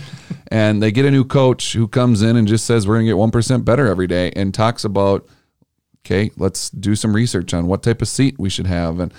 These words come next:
let's do some research on the tires we should have, and let's do some research on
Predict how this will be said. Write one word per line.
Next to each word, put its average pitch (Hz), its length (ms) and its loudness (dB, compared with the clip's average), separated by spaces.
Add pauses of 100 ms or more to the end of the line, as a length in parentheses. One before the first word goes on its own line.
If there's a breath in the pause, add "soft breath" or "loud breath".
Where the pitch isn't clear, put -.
(140 loud breath)
let's 90 140 -8
do 104 80 -4
some 101 220 -4
research 104 360 -4
on 113 120 0
the 120 80 -2
tires 113 400 0
we 98 80 -2
should 92 160 -6
have, 90 240 -2
and 85 80 -4
let's 95 140 -4
do 110 100 -2
some 107 200 -4
research 107 460 -4
on 107 220 0